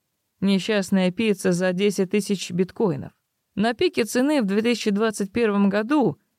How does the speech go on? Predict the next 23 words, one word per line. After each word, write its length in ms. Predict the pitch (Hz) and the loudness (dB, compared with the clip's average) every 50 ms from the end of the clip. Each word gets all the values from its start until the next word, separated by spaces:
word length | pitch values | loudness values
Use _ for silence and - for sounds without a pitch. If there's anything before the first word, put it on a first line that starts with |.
| _ _ | _ _
такое 320 | - 156 - - 202 202 175 | -6 -4 -2 0 0 -2 0
количество 460 | - 180 196 208 180 - - - 175 | -2 -2 -2 -2 -4 -4 -2 -2 0
биткоинов 760 | 170 180 180 - - - 262 269 233 202 196 180 165 - - _ _ _ _ _ _ | 0 0 -2 -2 -2 0 0 2 2 2 2 0 -2 -4 -10 _ _ _ _ _ _
вышло 380 | - 262 302 330 285 - 285 277 | -4 0 0 0 2 2 0 2
бы 160 | 240 254 254 | 2 2 0
продать 460 | - 254 240 240 226 254 254 247 - - | 0 0 0 0 0 0 -2 -4 -6 -10
за 300 | - - 190 196 220 226 | -12 -6 -2 -2 -2 -2
сумму 400 | 214 - - 285 277 269 254 254 | -2 -2 0 0 2 2 2 0
около 500 | 247 - - 240 226 - 233 247 240 240 | 0 0 -2 -2 0 0 0 2 2 0
пятисот 680 | - - 262 262 - 269 254 - - 294 285 269 - | 0 -2 -4 -2 -2 -4 -2 -2 0 0 0 0 2
миллионов 600 | 226 233 226 220 233 233 233 233 220 214 202 202 | 2 2 4 4 4 2 2 2 0 0 0 0
долларов. 580 | 175 180 196 175 139 - - - - - _ _ _ _ _ _ _ - | 0 0 0 0 -2 -4 -8 -12 -16 -20 _ _ _ _ _ _ _ -4
Очень 440 | - 196 196 180 - - 165 165 | 0 0 0 0 0 -2 0 0
убедительный 520 | 165 160 165 165 165 170 165 - 165 165 156 | 2 2 2 2 2 0 0 0 0 0 0
пример, 480 | - 165 170 202 240 240 202 175 - - _ _ _ _ _ _ - | 2 2 2 4 4 2 0 -2 -4 -8 _ _ _ _ _ _ -2
если 360 | 285 294 277 269 - 262 254 | 0 0 0 0 2 0 2
люди 260 | 247 262 269 220 233 | 2 2 2 2 2
не 140 | 240 226 208 | 2 2 2
понимают, 540 | 208 220 214 226 240 254 254 233 220 214 - | 2 2 2 2 2 2 2 0 0 -2 -4
как 320 | - - - - - - | -4 -4 -4 -2 -2 -2
работает 580 | 196 196 190 190 214 240 226 - 208 202 190 - | -2 -2 0 0 0 0 0 2 0 0 0 0
технология 760 | - 196 - - 202 185 190 190 196 196 180 170 180 180 170 | -2 -2 -2 0 -2 0 0 2 2 0 2 2 0 0 0
криптовалюты. 920 | - - 180 175 165 - - 170 165 175 175 170 160 - - - - | -2 -2 -2 -2 0 0 0 0 0 2 0 0 -2 -4 -8 -14 -18